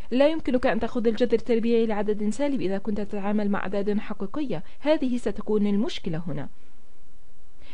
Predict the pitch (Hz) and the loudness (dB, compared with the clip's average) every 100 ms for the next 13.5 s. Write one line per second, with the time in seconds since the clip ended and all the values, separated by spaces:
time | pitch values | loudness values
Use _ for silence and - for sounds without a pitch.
0 | - 302 339 262 247 277 453 403 269 208 | 0 4 4 4 4 4 2 2 2 2
1 | 214 220 214 214 208 208 214 208 196 220 | 4 2 2 2 2 0 0 0 0 -2
2 | 226 208 208 208 208 208 208 - 202 202 | 0 0 0 2 0 -2 -2 -2 -2 -2
3 | - 214 - 262 160 165 190 190 196 190 | -2 -2 -2 -2 -2 0 0 0 0 0
4 | 247 247 262 - - - 233 240 240 208 | 0 0 0 -2 -4 -4 -2 0 0 2
5 | 226 269 262 208 - 180 180 180 233 254 | 4 2 2 -2 -2 -2 0 2 2 2
6 | - - - 208 202 226 285 330 285 240 | 0 -4 0 2 4 4 2 0 2 2
7 | 190 226 - 240 220 185 170 170 226 196 | 2 -2 -2 0 0 0 -2 0 0 0
8 | - - 175 202 339 - - - - - | 0 0 2 0 0 -2 -4 -4 -4 -4
9 | - - - - - - - - - - | -4 -4 -4 -4 -4 -4 -4 -2 -2 -2
10 | - - - - - - - - - - | -2 -2 -2 -2 -2 -2 -2 -2 -2 -2
11 | - - - - - - - - - - | -2 -2 -2 -2 -2 -2 -2 -2 -2 -2
12 | - - - 220 220 220 220 202 190 - | -2 -2 2 4 4 0 0 0 0 0
13 | - 180 156 180 | -2 -2 0 -2